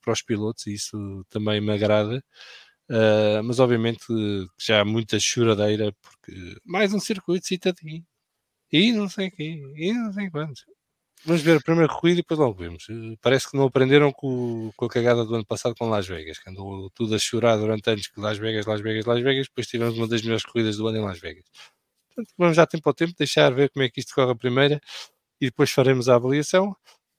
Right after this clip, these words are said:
Eh, isto também depois há outras críticas, porque a entrada de um circuito, eh, em Madrid e citadino, num calendário que está em expansão para su-, e,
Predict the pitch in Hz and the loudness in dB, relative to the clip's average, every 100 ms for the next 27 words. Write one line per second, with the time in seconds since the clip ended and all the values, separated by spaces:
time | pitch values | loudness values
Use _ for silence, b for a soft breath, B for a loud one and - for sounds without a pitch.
0 | _ 160 160 160 170 202 185 - 202 190 | _ 8 10 10 8 4 -2 2 4 6
1 | 165 180 123 123 139 139 143 147 131 190 | 4 4 4 6 6 6 4 -2 -4 -2
2 | 190 190 185 - 143 123 135 123 120 117 | -2 -6 -14 -10 -12 -10 -4 -2 0 0
3 | 117 117 120 127 139 127 123 123 131 - | 0 0 -2 -2 4 4 4 0 -6 -6
4 | 131 120 135 123 - 123 123 123 113 - | -10 -6 -6 -6 -8 -8 -6 -6 -8 -12
5 | _ _ _ _ _ _ _ _ _ _ | _ _ _ _ _ _ _ _ _ _
6 | _ _ _ _ _ _ 135 120 117 139 | _ _ _ _ _ _ -4 -2 -2 -2
7 | 135 127 135 135 107 92 - 113 - 107 | 0 4 4 2 -2 -8 -14 -12 -10 -6
8 | 117 127 120 98 - b b _ _ _ | -4 -2 -4 -6 -12 b b _ _ _
9 | _ - _ 127 127 127 127 127 131 131 | _ -20 _ -4 0 2 2 4 4 4
10 | 120 135 135 131 131 127 123 123 120 120 | 0 -2 0 0 0 0 -2 -2 -2 -2
11 | 120 113 - 127 131 123 - 123 - 135 | -4 -6 0 2 2 -2 -4 -4 0 0
12 | 123 127 127 - 139 170 135 80 82 90 | 0 -4 -8 -8 -10 -10 -14 -14 -18 -20
13 | - _ | -20 _